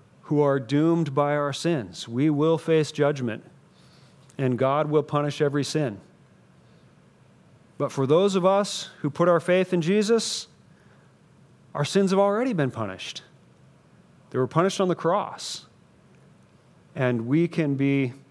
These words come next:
forgiven and have eternal life with God as a result. And that is a foundational, vital truth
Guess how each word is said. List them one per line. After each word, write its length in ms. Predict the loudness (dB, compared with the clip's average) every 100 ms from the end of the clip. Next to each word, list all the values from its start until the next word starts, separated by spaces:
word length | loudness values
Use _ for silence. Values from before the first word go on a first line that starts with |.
| _ -20 -20 _
forgiven 480 | -4 0 2 2 2
and 140 | 0
have 180 | -2 -2
eternal 380 | -4 -2 0 2
life 460 | 2 2 0 -6 -20 _ _ _
with 240 | -2 -2 0
God 360 | 2 2 0
as 180 | -2 -4
a 60 | -4
result. 500 | -2 -2 -4 -6 -16 _ _ _ -20 -20 _ _ -20 -20 -20 _ _ _ _ _ -8
And 200 | -4 0
that 420 | 2 0 -2 -8 -20 -20 _ _ _ -8 -2
is 140 | -2
a 40 |
foundational, 1080 | -2 -2 2 6 6 4 0 0 0 0 -4 -14 -14
vital 480 | -2 2 4 2 0
truth 640 | -4 -2 0 0 -2 -12